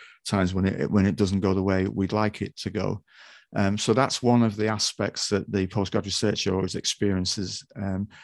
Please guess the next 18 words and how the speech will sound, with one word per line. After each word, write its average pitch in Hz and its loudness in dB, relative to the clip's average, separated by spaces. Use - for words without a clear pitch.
and 113 6
the 123 8
other, 139 2
the 113 4
other 131 2
aspect 113 -2
is 101 0
that 110 -4
postgrad 117 2
researchers 107 -2
have 104 -2
all 117 6
got 113 0
the 101 -8
same 104 0
target, 110 0
whereas 98 0
other 117 4